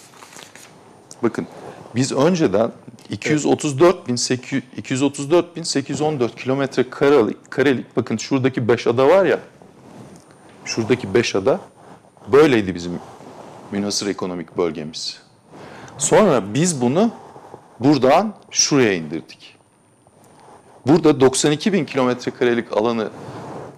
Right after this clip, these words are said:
boşalttık ve şimdi süreç şöyle yürümeye başladı. Biz bunu kaybettiğimizi fark edince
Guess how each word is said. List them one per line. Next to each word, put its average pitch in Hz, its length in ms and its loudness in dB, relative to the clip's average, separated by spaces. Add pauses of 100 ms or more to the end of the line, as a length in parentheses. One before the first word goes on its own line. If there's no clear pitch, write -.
boşalttık 107 680 2 (520)
ve 185 120 6
şimdi 165 640 0 (640)
süreç 170 440 0
şöyle 135 420 2
yürümeye 90 480 -4
başladı. 80 460 -10 (1300)
Biz 160 380 -2
bunu 185 200 2
kaybettiğimizi 135 1000 0
fark 117 420 0
edince 113 520 0